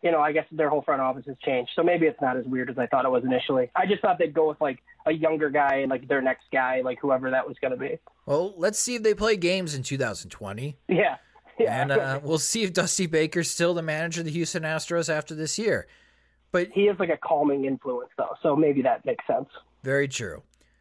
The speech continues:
Speaker 2: So you're off to a great start. You've answered the first five questions correctly. We are moving on to question number six. Again, if you answer this question correctly, you will earn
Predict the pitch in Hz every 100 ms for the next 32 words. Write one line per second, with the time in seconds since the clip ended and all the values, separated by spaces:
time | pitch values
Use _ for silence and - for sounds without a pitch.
0 | _ - - 190 208 208 - 156 175 196
1 | 208 220 180 180 175 - 135 87 - -
2 | 135 160 160 - 147 - - 185 185 -
3 | 165 165 170 151 - 151 135 - 123 156
4 | 175 185 185 180 - _ _ _ _ 127
5 | 127 123 147 208 214 202 170 156 160 165
6 | - 147 - 170 170 180 170 156 151 -
7 | - 123 - - 98 123 151 135 117 127
8 | 156 165 185 185 - 175 - 160 - 175
9 | 185 - 226 226 214 _ _ _ - 147
10 | 208 208 208 170 156 160